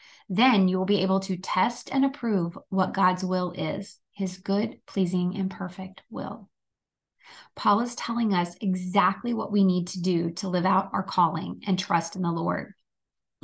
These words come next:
<clears throat> We are not to depend on and conform to society for guidance and wisdom. God didn't design us in his image to fall into, for us to fall into the traps of secular society and its tools like social media that distract us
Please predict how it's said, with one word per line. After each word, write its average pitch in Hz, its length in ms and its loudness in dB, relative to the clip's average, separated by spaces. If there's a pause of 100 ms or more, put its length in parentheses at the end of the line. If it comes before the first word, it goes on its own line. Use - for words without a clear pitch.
(140)
<clears throat> 123 60 0 (1120)
We 220 160 4
are 202 60 8
not 185 440 4
to 226 100 -6
depend 196 400 2
on 185 340 4
and 185 140 0
conform 190 500 -2
to 175 380 0 (320)
society 170 600 2
for 180 120 -4
guidance 175 420 2
and 175 80 -2
wisdom. 185 520 -4 (640)
God 185 180 4
didn't 208 240 2
design 202 460 4
us 175 220 2
in 190 120 0
his 196 300 0
image 175 460 0
to - 100 -14
fall - 280 -2
into, 208 460 2 (160)
for 180 100 2
us 175 140 2
to 175 160 -4
fall 202 240 6
into 208 320 2
the 202 80 -2
traps - 400 0
of 175 80 -6
secular 180 460 0
society 180 720 0 (400)
and 190 100 8
its 180 180 0
tools 175 440 0
like 180 140 -2
social 180 300 0
media 180 540 2
that 190 140 -6
distract - 560 2
us 226 260 0